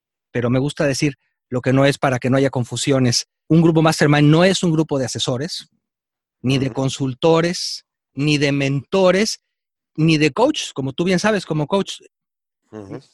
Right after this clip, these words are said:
Speaker 1: Un grupo mastermind es una asociación de profesionales que se reúnen periódicamente con el fin de apoyarse mutuamente para la consecución de las metas de todos sus integrantes,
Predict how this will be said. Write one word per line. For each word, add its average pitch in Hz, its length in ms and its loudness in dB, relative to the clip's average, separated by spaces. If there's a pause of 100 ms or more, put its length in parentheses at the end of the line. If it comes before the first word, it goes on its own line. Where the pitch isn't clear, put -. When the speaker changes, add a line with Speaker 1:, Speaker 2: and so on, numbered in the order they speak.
(140)
Speaker 1:
Un 196 100 -2
grupo 208 200 -4
mastermind 202 420 0 (140)
es 180 180 -2
una 190 140 -2
asociación 165 580 -4
de 170 80 -2
profesionales 147 920 -2 (680)
que 151 100 -2
se 151 140 0
reúnen 175 280 0
periódicamente 156 800 2
con 135 160 -4
el 131 120 -2
fin 165 180 2
de 170 60 2
apoyarse 151 580 2
mutuamente 147 720 2 (400)
para 135 160 2
la 131 140 2
consecución 147 600 2
de 185 120 4
las 151 260 0
metas 175 560 -2 (300)
de 131 140 -8
todos 151 280 0
sus - 160 -8
integrantes, 151 720 -2